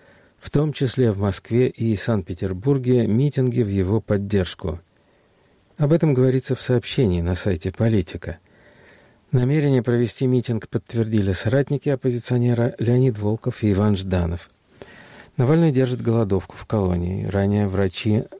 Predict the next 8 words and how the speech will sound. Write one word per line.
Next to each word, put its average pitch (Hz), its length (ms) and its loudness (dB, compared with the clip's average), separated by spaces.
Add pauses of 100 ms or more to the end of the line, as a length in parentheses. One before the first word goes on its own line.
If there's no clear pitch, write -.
(380)
Навального 98 520 2
со 95 180 -2
ссылкой 107 420 0
на 95 140 0
результаты 98 480 0
его 98 180 2
анализов 95 540 0
заявили, 95 500 0